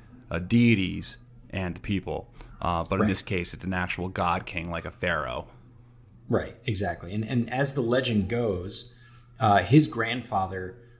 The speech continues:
Speaker 2: uh, was named Hua Nin, uh, who is the Lord of Heaven, so basically God, right? And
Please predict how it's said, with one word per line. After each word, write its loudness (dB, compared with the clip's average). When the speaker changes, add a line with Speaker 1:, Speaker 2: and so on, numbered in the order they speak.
Speaker 2:
uh, -4
was -2
named -4
Hua -2
Nin, 0
uh, 4
who 4
is -4
the -2
Lord 4
of 0
Heaven, -4
so -4
basically -2
God, -8
right? 0
And 2